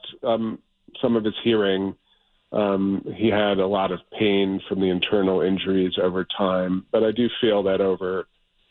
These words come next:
and, you know, it took years to get his hands back in shape, but, you know, by the end of his life, I think he was, you know, other than missing some hearing and not having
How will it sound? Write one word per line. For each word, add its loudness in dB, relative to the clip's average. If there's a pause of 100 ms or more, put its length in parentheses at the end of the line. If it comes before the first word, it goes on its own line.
(360)
and, 2
you 2
know, 2
it 0
took 0
years 2 (100)
to -10
get 2
his -2
hands 0
back -2
in -4
shape, -2
but, 2 (140)
you 0
know, 2
by 2
the 2
end -2
of -2
his -12 (120)
life, -4 (1000)
I 0
think 0
he -2
was, 2
you 2
know, -2
other 2
than 0 (580)
missing 0
some 0
hearing 2
and -2 (960)
not -4
having 0